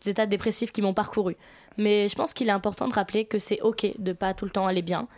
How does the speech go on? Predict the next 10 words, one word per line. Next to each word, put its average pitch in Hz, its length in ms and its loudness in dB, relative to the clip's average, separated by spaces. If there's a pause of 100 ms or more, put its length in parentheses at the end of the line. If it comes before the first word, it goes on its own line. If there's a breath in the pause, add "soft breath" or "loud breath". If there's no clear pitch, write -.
(320 loud breath)
À 196 100 2
une 208 100 4
époque 220 300 2
où 208 80 2
Instagram 202 520 2
et 196 80 4
autres 202 240 0
réseaux 190 280 0
sociaux 202 340 0
réjouissants 208 480 0